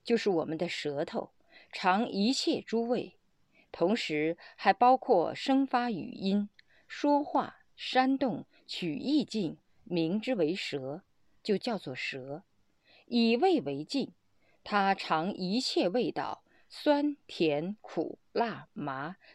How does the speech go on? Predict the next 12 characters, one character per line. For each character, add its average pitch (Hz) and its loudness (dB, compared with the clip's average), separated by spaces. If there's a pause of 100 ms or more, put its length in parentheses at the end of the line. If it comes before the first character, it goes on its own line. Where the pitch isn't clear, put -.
等 175 2
等 208 -2
味 165 -4
道， - -10 (360)
结 190 4
味 277 2
成 - -10
根。 208 0 (680)
它 208 4
结 240 2
其 - -2
味， 214 -2